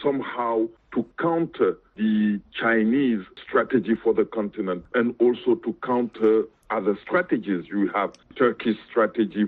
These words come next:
for Africa, you have Russian strategy for Africa. So I think that the Americans are showing that not only they are serious about it, but they really want to do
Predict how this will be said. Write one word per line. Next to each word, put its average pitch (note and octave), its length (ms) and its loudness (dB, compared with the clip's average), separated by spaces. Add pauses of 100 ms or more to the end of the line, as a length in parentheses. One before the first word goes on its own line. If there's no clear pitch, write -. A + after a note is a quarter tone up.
for G2+ 220 2
Africa, A2 580 -2
you F2+ 180 -2
have F2 180 -2 (300)
Russian A#2 600 0
strategy A2 580 0
for A2 240 2
Africa. A2+ 520 -2 (400)
So D#3+ 300 2 (160)
I C#3+ 120 2
think G3+ 340 0
that C3 200 4
the B2+ 200 2
Americans D#3 560 0
are A#2 160 -4 (160)
showing A#2+ 440 2 (140)
that G#2 260 -2 (180)
not A#2+ 320 0
only D3 300 4
they C3 160 4
are A#2+ 300 0 (260)
serious C#3+ 300 4 (100)
about A#2+ 400 2
it, F3+ 160 -2
but G#2 240 -2
they A2+ 160 2
really B2+ 320 2
want C3 340 2
to B2+ 140 -2
do C3 180 2